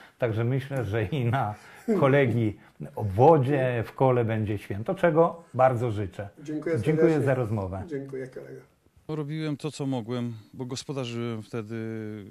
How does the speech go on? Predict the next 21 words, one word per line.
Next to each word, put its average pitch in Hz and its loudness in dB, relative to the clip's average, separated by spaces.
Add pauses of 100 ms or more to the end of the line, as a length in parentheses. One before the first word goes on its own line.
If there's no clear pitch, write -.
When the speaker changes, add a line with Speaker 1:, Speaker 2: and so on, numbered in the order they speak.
(120)
Speaker 3:
miałem 117 -6
gospodarstwo 101 -6
rolne. 101 -10 (600)
To, 190 -6
co 196 -4
mogłem, 175 -4
to 160 -10
pomagałem, 165 -2
uprawiałem, 104 -4
e, - -6 (1160)
w - -20
kole 107 -4
łowieckim. 98 -12 (420)
Miałem 98 -8
jedenaście 104 -10
hektarów, 98 -12
mieliśmy 95 -14
ziemi, 107 -10 (120)
obrabiałem 90 -14
tę 90 -18
ziemię, 101 -12